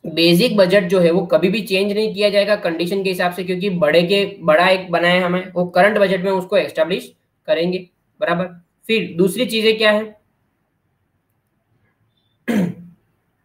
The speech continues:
बजट, जो बड़ा बजट है, बेसिक बजट है,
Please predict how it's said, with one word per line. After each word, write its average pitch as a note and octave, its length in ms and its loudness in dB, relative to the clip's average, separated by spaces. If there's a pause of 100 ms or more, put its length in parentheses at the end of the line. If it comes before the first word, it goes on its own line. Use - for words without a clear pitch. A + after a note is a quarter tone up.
(2000)
बजट, D#3+ 560 2 (100)
जो G#3 580 -4
बड़ा D#3+ 260 4
बजट G3 280 2
है, C3+ 220 -4
बेसिक D3 340 -4
बजट E3 240 2
है, D3 320 -14